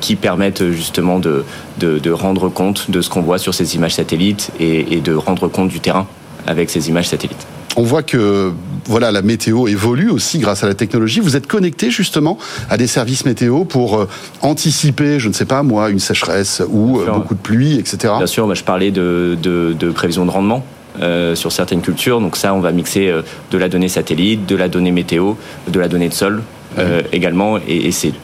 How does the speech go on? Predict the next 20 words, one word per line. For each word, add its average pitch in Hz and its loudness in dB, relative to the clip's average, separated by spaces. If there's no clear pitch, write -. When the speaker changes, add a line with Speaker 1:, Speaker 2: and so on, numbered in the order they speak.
Speaker 1:
tout - -2
ça 101 0
mis 95 2
ensemble 98 0
qui - -4
nous 80 2
permettent 82 -2
d'avoir 78 0
une, 78 0
une 92 2
vue, 90 0
euh, 82 2
je 80 -4
dirais, 82 2
euh, 76 2
fiable 104 0
et 101 2
au 95 2
bon 90 0
moment, 98 2